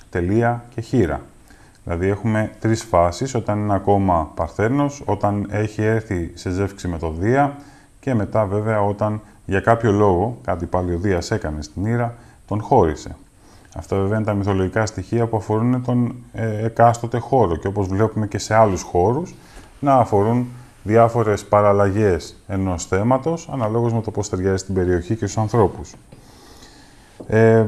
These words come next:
υπάρχει ακόμα και ο μύθος του Έπιτου, όπου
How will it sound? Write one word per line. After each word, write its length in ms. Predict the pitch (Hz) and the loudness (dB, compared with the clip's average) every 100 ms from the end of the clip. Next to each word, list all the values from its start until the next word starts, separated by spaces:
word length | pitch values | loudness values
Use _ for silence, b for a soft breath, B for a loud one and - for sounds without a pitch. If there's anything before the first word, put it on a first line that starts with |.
| 110 - | 0 -8
υπάρχει 380 | 104 135 131 | 2 2 4
ακόμα 320 | 147 156 160 147 | 2 2 2 0
και 580 | 135 127 123 117 113 107 120 98 76 | 0 2 4 4 2 0 -6 -8 -4
ο 60 | 107 | 0
μύθος 360 | 120 131 131 | 0 0 -2
του 300 | - 113 113 - | 0 2 2 2
Έπιτου, 560 | 120 117 - 110 143 - - - - | 2 2 -2 -2 -4 -6 -20 -20 -10
όπου 840 | 104 104 - - 107 104 101 95 | -6 -6 -6 -4 0 0 0 -2